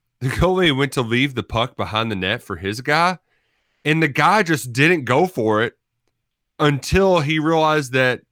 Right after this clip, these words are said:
the dude for the, the, the Bruins was going after the puck. It was a miscommunication. I'm, I'm sure it was something with, like, the hundred hours wearing on him.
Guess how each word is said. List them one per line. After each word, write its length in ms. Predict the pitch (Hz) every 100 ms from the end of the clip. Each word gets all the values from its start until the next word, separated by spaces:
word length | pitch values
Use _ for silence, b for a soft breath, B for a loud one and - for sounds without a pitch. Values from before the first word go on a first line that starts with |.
| _ _ _ _ _ _ -
the 280 | 117 131 135
dude 320 | 117 156 156
for 200 | - 147
the, 240 | 127 120 104
the, 640 | 107 113 117 117 113 104
the 140 | 117 113
Bruins 580 | 104 131 202 175 127 107
was 140 | 110
going 260 | 110 123 120
after 220 | 113 101
the 100 | 95
puck. 320 | - 110 87 -
It 60 |
was 160 | 131 123
a 40 |
miscommunication. 1120 | 123 135 185 - 185 165 - 131 120 123 117 113 b b b
I'm, 200 | - 120
I'm 140 | 123 117
sure 260 | - 151
it 40 | 147
was 120 | 127
something 360 | 135 123 120
with, 160 | 113 104
like, 240 | 104 101
the 340 | 98 95 95 90
hundred 300 | 101 110 95
hours 360 | 90 90 92
wearing 360 | 90 85 87 95
on 180 | 101 104
him. 160 | 110